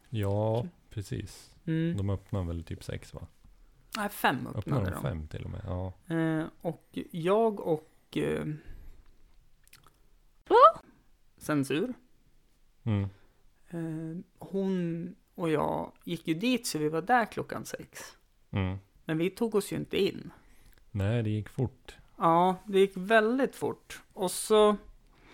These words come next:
Speaker 2: hamnade jag med... Tim, Studio Frösön,
Speaker 1: Mm.
Speaker 2: och hans, eh, vänner.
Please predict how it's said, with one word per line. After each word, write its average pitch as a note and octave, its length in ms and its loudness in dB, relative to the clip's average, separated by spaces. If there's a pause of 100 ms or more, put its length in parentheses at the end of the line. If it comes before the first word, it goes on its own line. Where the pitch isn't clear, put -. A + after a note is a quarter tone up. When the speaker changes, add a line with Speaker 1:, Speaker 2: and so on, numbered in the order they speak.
(440)
Speaker 2:
hamnade D#3 420 4
jag D3 120 4
med... D#3 460 0 (1400)
Tim, A3+ 400 6 (100)
Studio D#3 380 0
Frösön, E3 600 2 (260)
Speaker 1:
Mm. G#2+ 240 0 (460)
Speaker 2:
och D#3 360 0
hans, F#3+ 480 -2
eh, F#3 340 2
vänner. G3 460 4